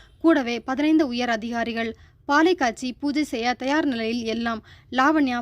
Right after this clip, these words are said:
பாலை காய்ச்சலாம்." "ஏனே அம்மா, வாங்க." "நானா? வேண்டாமா, நீங்க தான் வரணும். அம்மா தான் முதல்ல, வாங்க."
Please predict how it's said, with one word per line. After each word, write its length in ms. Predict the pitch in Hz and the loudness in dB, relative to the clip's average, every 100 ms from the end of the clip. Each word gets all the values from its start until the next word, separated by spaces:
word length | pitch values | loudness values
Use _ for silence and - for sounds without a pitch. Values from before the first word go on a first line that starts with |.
| 226 | -4
பாலை 260 | 262 320 | 0 0
காய்ச்சலாம்." 480 | 320 254 254 233 240 | 0 -4 -4 -6 -6
"ஏனே 220 | 226 233 - _ | -6 -6 -10 _
அம்மா, 320 | - 262 302 302 | -2 4 4 4
வாங்க." 420 | 240 226 220 220 _ - | -2 -6 -6 -8 _ -8
"நானா? 460 | 254 277 302 254 247 | -2 0 0 -2 -6
வேண்டாமா, 600 | 240 269 262 240 226 226 _ _ | -2 0 0 -2 -6 -10 _ _
நீங்க 260 | 269 339 330 | 4 6 6
தான் 280 | 240 254 | 2 -4
வரணும். 340 | 220 226 226 214 _ _ | -4 -6 -8 -12 _ _
அம்மா 300 | - 285 330 | -2 4 4
தான் 220 | 254 240 240 | 2 -2 -4
முதல்ல, 280 | 226 254 240 - | -4 -4 -4 -4
வாங்க." 420 | 233 254 254 233 | -2 -2 -2 -8